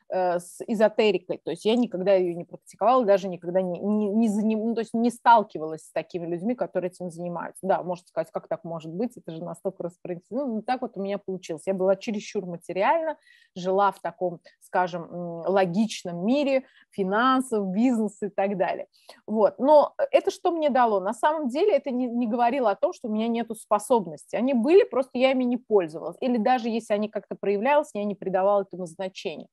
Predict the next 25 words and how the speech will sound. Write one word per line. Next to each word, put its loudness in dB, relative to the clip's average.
Но 6
вот 4
моя 2
уникальность -2
стала 0
мне, -2
вот -4
я 4
до 0
этого 0
думала, -2
что -10
у -6
меня 0
нет -2
никаких -6
талантов, -2
я -2
не -4
умею -4
рисовать, -4
я -8
не -8
умею -10
петь, -4